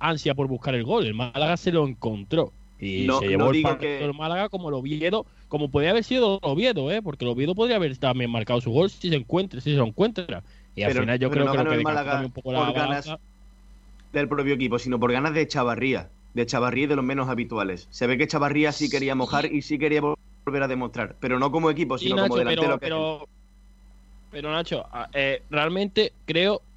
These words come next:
Speaker 1: y es opinión ya personal mía, que el Málaga, en general, yo creo que el Málaga, los veintidós que estaban sobre el campo, firmaban irse a los penaltis. Creo, ¿eh? Era opinión mía, ¿eh? Creo que los veintidós,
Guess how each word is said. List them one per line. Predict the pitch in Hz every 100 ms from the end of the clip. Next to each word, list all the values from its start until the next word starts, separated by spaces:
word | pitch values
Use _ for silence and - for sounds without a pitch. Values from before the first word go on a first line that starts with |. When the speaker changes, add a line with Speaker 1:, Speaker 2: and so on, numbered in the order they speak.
| - - -
Speaker 1:
y | 123
es | 135 143
opinión | 151 147 143
ya | 147
personal | 143 139 143
mía, | 139 165 190 - - - - - - - -
que | 143 147 143 143 143 143 135 135 135 131 - - - -
el | 143
Málaga, | 143 165 190 208 -
en | 135 127
general, | 127 143
yo | 156
creo | 143 127
que |
el | 123
Málaga, | 139 175
los | 156 131
veintidós | 135 127 135 175
que |
estaban | 185 170 156 - -
sobre | 147 139
el |
campo, | 123 160 165 208 - - - -
firmaban | 131 131 143 135 135 131
irse | 127 113 120
a |
los | 110
penaltis. | 113 95 87 - - - -
Creo, | 139 127 143
¿eh? | 180 -
Era | 143
opinión | 147 139 135 135 -
mía, | 131 113 127
¿eh? | 143
Creo | - 147
que | 151
los | 151 143
veintidós, | 156 143 151 165